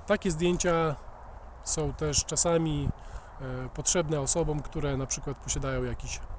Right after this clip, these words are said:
lokal gastronomiczny, jakieś miejsce, które odwiedzają, y,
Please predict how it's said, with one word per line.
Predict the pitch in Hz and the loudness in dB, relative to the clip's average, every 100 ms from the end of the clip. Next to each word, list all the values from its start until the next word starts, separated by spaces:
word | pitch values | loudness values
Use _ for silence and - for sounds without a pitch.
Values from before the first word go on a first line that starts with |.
| - - | -12 0
lokal | 151 170 175 165 - - - - - | 4 4 4 0 -2 -10 -10 -8 -6
gastronomiczny, | 160 156 - 175 165 165 156 - 151 147 - - - - - - - | -2 -2 0 0 2 2 0 0 -2 -4 -8 -14 -14 -12 -10 -12 -8
jakieś | 131 - 135 | -8 -2 -2
miejsce, | 175 175 170 - 165 | 2 2 4 2 0
które | - 165 156 147 143 175 | -4 -2 0 0 -2 -4
odwiedzają, | 127 151 147 156 156 151 143 175 170 | -4 -2 2 2 4 2 2 0 -2
y, | 139 135 139 | -2 -2 -2